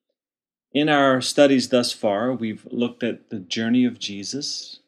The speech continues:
his mother, and his disciples, and, um, how they've gone from a wedding in Cana where Jesus turned water to wine, and on down to the seaside town of Capernaum, and then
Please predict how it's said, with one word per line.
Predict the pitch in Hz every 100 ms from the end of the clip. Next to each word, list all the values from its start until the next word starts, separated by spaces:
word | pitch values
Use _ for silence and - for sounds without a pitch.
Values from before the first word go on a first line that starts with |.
| _ _ _ - _
his | 101 92
mother, | 98 101 95 113 131
and | 101
his | 98 107
disciples, | 110 101 104 95 95 120 131 123
and, | 104 95 92 _ _ _ _ _ - - 107
um, | 95 95 92 92 -
how | 104
they've | 101 110 95
gone | 107 107
from | 101 104 95
a |
wedding | 92 110 117 117
in | 104
Cana | 101 - 107 117 139
where | 123 101
Jesus | 92 113 101 101
turned | - 117 107 104
water | 107 110 110
to | -
wine, | 98 98 98 101 127 135
and | 95 87 _ _ _ -
on | 113 117
down | 113 110 113 113
to | - 110 104 104
the | 87 98
seaside | - 123 120 120 113 113
town | - 113 113
of | 117 -
Capernaum, | - - 113 113 120 127
and | 117 101
then | 107 107 107